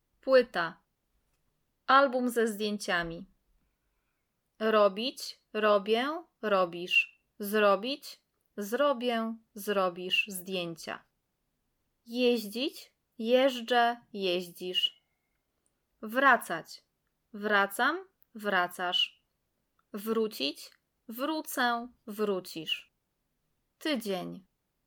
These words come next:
Jechać, jadę, jedziesz. Pojechać, pojadę,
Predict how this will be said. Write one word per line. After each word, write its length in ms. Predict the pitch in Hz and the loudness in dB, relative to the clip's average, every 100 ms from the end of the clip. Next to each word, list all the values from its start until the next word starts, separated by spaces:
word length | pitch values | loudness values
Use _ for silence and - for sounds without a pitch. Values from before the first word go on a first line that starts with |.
| _ _ _ _ _ _ _ - | _ _ _ _ _ _ _ -8
Jechać, 880 | 220 220 196 - 214 330 - - - _ _ 214 | 0 4 4 4 2 2 -2 -16 -20 _ _ -4
jadę, 600 | 208 208 202 190 269 370 427 - _ | 2 4 4 2 -2 -2 -8 -16 _
jedziesz. 880 | 214 196 190 180 190 190 - - _ _ _ _ _ _ | -2 0 0 -2 -2 -2 -2 -8 _ _ _ _ _ _
Pojechać, 920 | - 330 269 190 185 185 190 - - _ _ _ | 0 2 4 2 0 -4 -6 -8 -16 _ _ _
pojadę, 840 | - 339 302 277 262 240 233 233 | -2 0 4 4 6 4 2 0